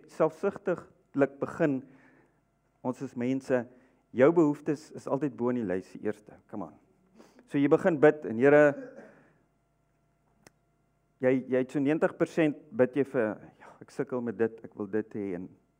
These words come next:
daai soek ek ook nog en ek struggle hierso en, en dan, okay, ja, kom ons bid gou vir so 'n paar mense hieronder. <laughs> En toe ek begin te weet ek, okay, die Here gaan hierdie ding uitsort. En, eh, nou bid ek, so, eh, o, ek wil nou nie brag nie, maar ek sou sê dis 'n bietjie anders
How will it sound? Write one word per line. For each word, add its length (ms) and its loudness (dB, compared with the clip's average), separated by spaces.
daai 220 -6
soek 240 -16
ek 180 -12
ook 180 -10
nog 200 -14
en 140 -18
ek 180 -20
struggle 400 -2
hierso 400 -10
en, 160 -14
en 80 -12
dan, 220 -8
okay, 180 -2
ja, 100 -6
kom 160 -8
ons 80 -14
bid 160 -6
gou 120 -8
vir 180 -14
so 80 -20
'n 100 -12
paar 140 -4
mense 320 -14
hieronder. 340 -14
<laughs> 500 -20
En 80 0
toe 140 4
ek 80 2
begin 260 4
te 120 0
weet 200 4
ek, 140 -4
okay, 160 -4
die 80 4
Here 140 4
gaan 160 -4
hierdie 180 2
ding 140 -4
uitsort. 480 -2
En, 160 2
eh, 120 6
nou 300 6
bid 280 4
ek, 140 -8
so, 200 -4
eh, 160 -10
o, 140 0
ek 120 -6
wil 120 2
nou 80 0
nie 80 -6
brag 420 2
nie, 80 -6
maar 260 -4
ek 140 -8
sou 80 -6
sê 240 -2
dis 160 -6
'n 60 -12
bietjie 240 -6
anders 260 -4